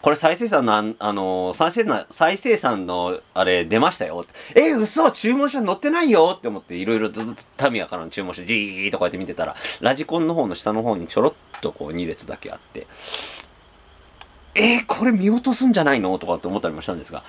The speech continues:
というわけで、これ再生産になりましたので、えー、取り寄せてみました。あの、昔、えーっと、中学の時かな？高校の時だったかな？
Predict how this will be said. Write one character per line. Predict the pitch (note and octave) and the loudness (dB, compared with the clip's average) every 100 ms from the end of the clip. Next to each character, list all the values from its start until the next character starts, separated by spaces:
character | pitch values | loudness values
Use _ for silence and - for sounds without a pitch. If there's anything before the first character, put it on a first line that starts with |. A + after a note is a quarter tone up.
| - - | -16 2
と | A#3 | 4
い | |
う | |
わ | B3 | 4
け | C#3 | 2
で、 | |
こ | B2+ | 0
れ | A#2+ | 0
再 | D3+ | 0
生 | D#3+ | -2
産 | D#3+ F#2+ | -4 -4
に | |
な | E2+ | -4
り | E2 | -6
ま | E2 | -6
し | |
た | - | -6
の | D#2+ | -6
で、 | D#2 F2 E2+ F#2+ F#2 F#2 F2+ | -2 0 2 4 4 4 2
え | |
ー、 | F2+ | 0
取 | - | 2
り | G#2+ | 2
寄 | |
せ | G#2 | 2
て | F#2+ F#2+ | 0 -2
み | F#2 | 0
ま | F#2+ | 0
し | - | 0
た。 | F2 D#2+ - - - - - | 0 -2 -6 -10 -10 -12 -2
あ | - D3+ | 2 4
の、 | D3+ D3 D3 C3 | 4 2 2 2
昔、 | F#3 C4 - D4 - D#4+ D#3 E2 - - - - | 2 2 4 2 4 4 4 2 -8 -20 -20 -4
え | - A#2+ A2 | 2 4 4
ー | |
っ | G#2+ | 0
と、 | A2 | -8
中 | - D#4 E4+ | -4 -2 2
学 | A#3+ B2+ | 2 2
の | A2 | -4
時 | - - | -4 -6
か | - | -2
な？ | F2 | -2
高 | - F3+ G3+ | 2 4 4
校 | A#3 A3 | 4 4
の | A2+ | 2
時 | A#3+ G#2 | -2 -2
だ | F2 | -2
っ | - | -4
た | |
か | - | -10
な？ | - | -12